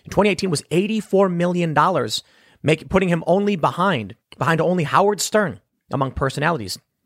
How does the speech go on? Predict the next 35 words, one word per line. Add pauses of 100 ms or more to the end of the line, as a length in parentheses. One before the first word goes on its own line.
(260)
He
called
himself
an
entertainer, (320)
but
his
monologues
during
his
three-hour
weekday
show
broadcast
on
nearly
six
hundred
U
S
stations (340)
shaped
the
national
political
conversation, (420)
swaying
ordinary
Republicans (380)
in
the
direction
of
their
party.